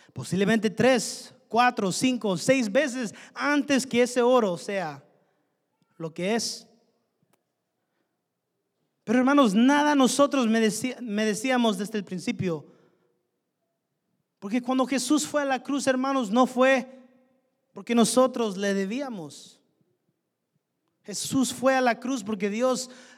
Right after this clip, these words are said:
dice su palabra, nos amó tanto que dio su Hijo unigénito para darnos, hermanos, salvación. Eso, de eso se trata, hermano, todo lo que hemos estado nosotros hablando en esta noche acerca de la redención.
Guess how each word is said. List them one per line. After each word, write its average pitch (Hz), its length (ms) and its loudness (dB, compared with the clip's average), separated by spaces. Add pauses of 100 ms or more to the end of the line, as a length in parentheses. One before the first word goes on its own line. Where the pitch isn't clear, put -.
dice 220 200 0
su 247 140 -2
palabra, 240 380 0
nos 226 220 -2
amó 233 300 -2
tanto 247 440 -2
que 208 100 -2
dio 226 140 2
su 233 160 -6
Hijo 254 320 -6
unigénito 214 880 -6 (1200)
para 220 220 -4
darnos, 233 480 0
hermanos, 214 680 0 (220)
salvación. 220 760 -6 (1080)
Eso, 302 360 -2
de 262 180 6
eso 302 180 4
se 269 120 4
trata, 302 340 0
hermano, 277 320 2
todo 285 140 -4
lo 277 120 -2
que 262 80 -6
hemos 262 200 0
estado 269 360 -4
nosotros 254 420 -6
hablando 262 320 -4
en 247 80 -2
esta 240 220 -4
noche 233 480 -2 (280)
acerca 254 440 -4
de 220 80 -2
la 214 120 0
redención. 202 760 -6